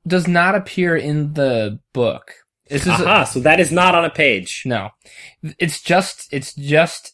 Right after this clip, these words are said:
Speaker 1: a, a movie invention, I believe. Unless I'm mistaken. But it's the one in the movie that he calls the Swooping Evil. It's
Speaker 2: Yes.
Speaker 1: basically the bird on a yo-yo that he'll just, like, flip out of his hand occasionally to, like,
Speaker 2: Mm-hmm.
Speaker 1: make use of the three D glasses that you're wearing.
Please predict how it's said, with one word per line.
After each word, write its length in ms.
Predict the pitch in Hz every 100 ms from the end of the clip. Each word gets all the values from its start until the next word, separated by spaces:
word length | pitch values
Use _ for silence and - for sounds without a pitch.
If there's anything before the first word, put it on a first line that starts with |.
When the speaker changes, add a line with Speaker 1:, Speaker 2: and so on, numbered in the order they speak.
| -
Speaker 1:
a, 380 | 139 139 131 127
a 100 | 127
movie 380 | 120 131 123 113
invention, 440 | 107 104 101 110
I 120 | 95
believe. 560 | 101 110 107 123 151 - _ _ _ _ _ _ -
Unless 180 | 117
I'm 140 | 117 98
mistaken. 580 | - - 107 143 151 156 - - - -
But 100 | 175
it's 160 | 175
the 100 | 202
one 200 | 190 214
in 80 | 226
the 60 | 196
movie 320 | 160 160 156
that 200 | 147 127
he 180 | - 131
calls 560 | - 123 123 120 117
the 100 | -
Swooping 560 | 110 - 135 131 127 113
Evil. 500 | 107 113 123 139 147 _ _ _ _ _ _ _
It's 160 | 139 117
Speaker 2:
Yes. 140 | 117
Speaker 1:
basically 400 | 147 196 190 190
the 160 | 180 127
bird 320 | 127 127 135
on 160 | 135
a 20 | 127
yo-yo 480 | 110 101 110 120
that 140 | 120 117
he'll 80 | 131
just, 220 | 127 -
like, 120 | 98 - - _
flip 200 | 139 117
out 140 | 120
of 60 | 120
his 120 | 117
hand 260 | 110 104 120
occasionally 720 | 120 135 135 139 131 135 139
to, 140 | -
like, 200 | 120 104
Speaker 2:
Mm-hmm. 240 | - _ 120
Speaker 1:
make 200 | 123 123
use 200 | 123 120
of 80 | 117
the 100 | 110
three 220 | 123 120
D 120 | 113
glasses 500 | 107 92 107 120 120
that 80 | 117
you're 140 | 120
wearing. 460 | 127 135 143 151